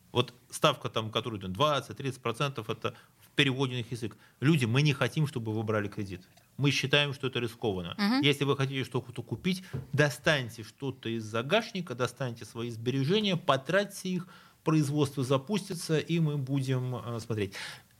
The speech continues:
Speaker 1: Просто, э, видите, понятно, для одного человека там де-, тысяча рублей или две тысячи, которые он принесёт в магазин, это немного.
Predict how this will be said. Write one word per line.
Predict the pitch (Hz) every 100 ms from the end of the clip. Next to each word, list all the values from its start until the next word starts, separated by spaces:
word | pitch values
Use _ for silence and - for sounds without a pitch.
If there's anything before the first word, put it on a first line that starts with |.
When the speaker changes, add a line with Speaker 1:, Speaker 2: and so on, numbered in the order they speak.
| 127
Speaker 1:
Просто, | - 196 202 196 160
э, | 170 175
видите, | 208 160 160 147
понятно, | 202 208 160
для | 143 165
одного | 160 185 196
человека | 185 180 185 196 165
там | 160 156
де-, | 156 185
тысяча | - 196 165 -
рублей | 151 147 151 135
или | 131
две | 131 175
тысячи, | 175 151 131 -
которые | 135 131 143 139
он | 131
принесёт | 131 147 156 226 220 - - -
в | 120
магазин, | 127 131 131 123 104 165
это | 170 151 143 131 123 113 113
немного. | 147 147 147 104 -